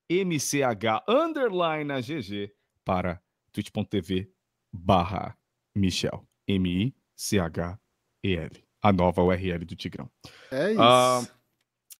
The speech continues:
Speaker 1: o próximo é aquele
Speaker 2: Não, calma, tem que, tem que primeiro, tem que, ó, quem quiser, tá aberta aí a enquete? Não vai ter votação?
Speaker 1: Já tá aberta.
Speaker 2: Ah, tá aberta, então, ó, na live do Lauques,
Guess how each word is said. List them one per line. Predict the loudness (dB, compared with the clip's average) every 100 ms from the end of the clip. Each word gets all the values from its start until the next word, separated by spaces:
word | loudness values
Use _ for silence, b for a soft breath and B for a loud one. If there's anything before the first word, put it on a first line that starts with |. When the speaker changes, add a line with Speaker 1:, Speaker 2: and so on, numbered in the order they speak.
| _
Speaker 1:
o | 0 0
próximo | 2 4 4 2 -4 -6 -6 -6
é | -4 -4
aquele | -2 -2 -2 -2 4
Speaker 2:
Não, | 6 6
calma, | 8 10 10 8
tem | -2 -4
que, | 2 2 2
tem | 0 -2
que | -2
primeiro, | -4 0 0 2
tem | 0 0
que, | 0 -2 0 6 8
ó, | 8 6
quem | 4 0 0
quiser, | -2 -2 2 6 8 8
tá | 8 4
aberta | 10 10 10 8 4
aí | 6
a |
enquete? | 4 2 4 4 4 -2
Não | 2
vai | 4
ter | 4
votação? | -4 -8 -6 -2 0 0 0 -4
Speaker 1:
Já | -8 -6 -4
tá | -4
aberta. | -2 -2 -4 -8
Speaker 2:
Ah, | 6 10 10
tá | 8 4
aberta, | 0 4 4 4 0
então, | -6 -2 0 2
ó, | 2
na | 2 0
live | 2 2 2 2 0
do | -4 -2
Lauques, | 2 2 2 0 -2 -4 -4 -4 -12